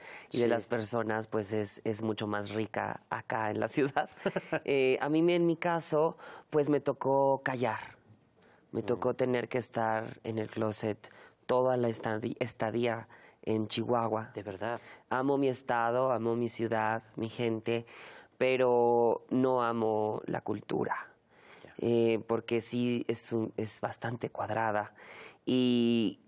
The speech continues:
Speaker 1: yo no tenía posibilidad alguna de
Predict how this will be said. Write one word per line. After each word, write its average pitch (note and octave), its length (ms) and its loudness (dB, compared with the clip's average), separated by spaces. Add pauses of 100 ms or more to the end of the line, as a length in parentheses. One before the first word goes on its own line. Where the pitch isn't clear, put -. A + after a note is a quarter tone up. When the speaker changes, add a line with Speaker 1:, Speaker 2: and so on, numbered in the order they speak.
(300)
Speaker 1:
yo B2 200 2
no D#3+ 80 2
tenía D#3+ 260 0
posibilidad A#2 680 -2 (580)
alguna C3 760 2
de A2 500 0